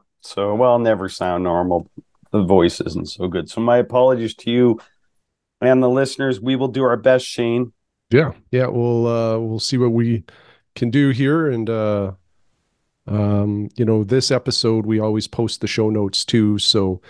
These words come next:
Speaker 2: uh, if you're interested in any of the,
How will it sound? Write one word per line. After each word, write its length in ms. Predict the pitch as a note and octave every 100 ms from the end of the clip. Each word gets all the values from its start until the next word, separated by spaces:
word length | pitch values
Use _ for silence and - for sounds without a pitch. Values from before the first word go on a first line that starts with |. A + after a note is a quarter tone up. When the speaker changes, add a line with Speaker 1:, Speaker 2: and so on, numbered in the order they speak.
| - - _ -
Speaker 2:
uh, 280 | A2 G#2 G2
if 180 | G2+ -
you're 140 | G#2+
interested 560 | A2+ - G#2+ G2+ A2+ G#2
in 140 | G#2
any 260 | G#2 G#2 G#2
of 140 | F#2+
the, 460 | G2 G2+ G2+ F#2+